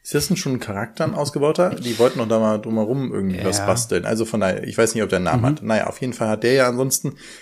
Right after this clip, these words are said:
Speaker 1: immer Ruinen vorgefunden
Speaker 2: Mhm.
Speaker 1: und die dann für sich umgebaut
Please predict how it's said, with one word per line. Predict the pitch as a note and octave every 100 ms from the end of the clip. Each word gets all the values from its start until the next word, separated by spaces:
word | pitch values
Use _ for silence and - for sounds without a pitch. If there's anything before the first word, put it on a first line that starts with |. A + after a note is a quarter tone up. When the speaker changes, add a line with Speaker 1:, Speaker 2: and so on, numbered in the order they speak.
| -
Speaker 1:
immer | C3+ C3+
Ruinen | A#2+ C3+ C#3+ F3 C#3
vorgefunden | A2 A#2 G#2 G2 - A2 A#2 E3+ F3+
Speaker 2:
Mhm. | C3+ A2+ G#2+ C3 _ _ _ - _
Speaker 1:
und | C3+ B2
die | B2
dann | B2 A#2+ A#2 A#2+ A#2+ -
für | - C3
sich | A2+ A2
umgebaut | C#3+ C3 A2 G#2 G2+ G2 -